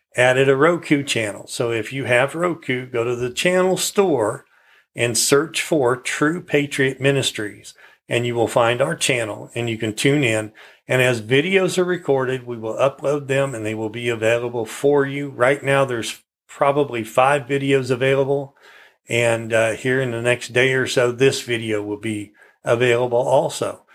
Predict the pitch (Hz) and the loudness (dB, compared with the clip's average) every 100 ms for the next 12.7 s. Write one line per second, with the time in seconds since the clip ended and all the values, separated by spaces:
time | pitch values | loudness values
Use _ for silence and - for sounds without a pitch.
0 | - _ - 127 127 - - 135 127 123 | -20 _ -4 -4 -2 0 2 2 2 -2
1 | 110 _ _ _ _ - 127 139 160 160 | -8 _ _ _ _ 0 4 4 4 2
2 | 143 156 139 139 139 147 127 117 - 143 | 0 0 2 2 2 2 0 -2 2 2
3 | 143 - 147 156 - - _ _ 123 117 | 2 0 -2 -2 -8 -16 _ _ -6 0
4 | 127 113 - - 127 123 - - _ _ | -2 -2 -6 0 0 0 -8 -20 _ _
5 | _ - 147 143 - 131 151 143 131 117 | _ 0 2 2 0 0 0 0 -2 -4
6 | - 143 135 135 123 104 117 143 - 165 | -4 -4 -2 -4 -4 -4 0 0 0 -4
7 | 170 _ _ _ _ _ - 127 117 139 | -8 _ _ _ _ _ -2 -2 -2 -2
8 | 127 120 - - 120 131 180 170 180 147 | 0 -2 -6 -14 2 2 4 2 0 0
9 | 147 143 139 - _ _ _ _ 156 135 | 0 0 -6 -10 _ _ _ _ -2 0
10 | 127 135 127 113 139 139 139 127 127 123 | 2 2 0 -2 0 2 2 0 -2 -4
11 | 123 120 113 127 139 - 139 139 123 - | -2 -2 2 4 2 2 -2 -4 -10 -20
12 | _ 160 165 - 101 90 - | _ 2 2 -2 -12 -16 -18